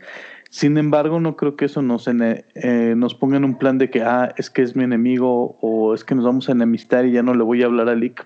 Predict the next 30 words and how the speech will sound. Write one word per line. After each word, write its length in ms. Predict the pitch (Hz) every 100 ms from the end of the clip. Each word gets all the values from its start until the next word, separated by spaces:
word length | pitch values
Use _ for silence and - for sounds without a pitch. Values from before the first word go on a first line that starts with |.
| -
porque 240 | - -
entonces, 680 | 104 98 113 113 135 127 - - - - - - -
no, 240 | 117 120 120
él 100 | 123
es 160 | 123
el 80 | 120
malo, 340 | 120 123 131
yo 140 | 131 123
soy 160 | 131 127
el 120 | 127
bueno". 400 | 147 151 175 190 - - - _ _ _
Simplemente 600 | - 180 180 214 214 202
es 80 | 214
decir, 380 | 214 214 202 175 _ _ _ _ _
"Bueno, 440 | 165 180 151 113 - _ -
a 100 | 139
ver, 140 | 147 131 - 170
lo 80 | 131
escucho 600 | - 180 165 135 107 - - - _ _ -
y 460 | 131 127 127 127 135
veo 320 | 151 165 165
que 120 | 165
su 160 | 160 135
perspectiva 600 | 143 131 143 143 156 151
es 60 | 156
diferente", 560 | 165 170 165 160 170
y 20 | 165
digo, 420 | 139 135 120 _
aprendo, 640 | - 127 - 151 156 131 113
¿no? 280 | 123 185